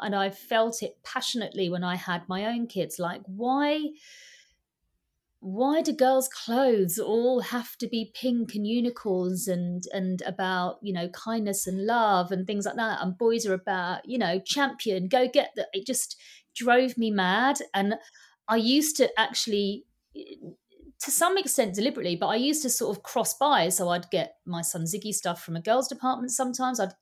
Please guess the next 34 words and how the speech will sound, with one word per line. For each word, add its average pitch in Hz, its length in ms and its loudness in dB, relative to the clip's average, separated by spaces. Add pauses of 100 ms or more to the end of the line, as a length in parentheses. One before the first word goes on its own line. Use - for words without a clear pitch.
definitely 226 360 -2
get 185 220 -2
the 190 60 -6
girls' 180 400 -2 (420)
stuff - 340 -2
from 185 120 -2
the 185 80 0
boys' 226 260 2
department 160 560 -8
because 185 400 -2
none 226 280 0
of 247 120 -4
those 190 300 2
sort - 160 -8
of - 20 -4
messages 175 760 -2
resonated 226 460 -2
with 233 140 -8
me. 254 180 0
And 233 80 0
actually, 208 400 -2
I 196 120 -2
sort - 280 -4
of - 80 -20 (460)
found 214 180 0
them 196 140 0
abhorrent. 214 560 2 (120)
I, 202 100 0
and 208 260 -4
I 214 120 -2
really 247 400 -2
do 269 220 -2
think 240 500 -4 (120)
it, - 160 -2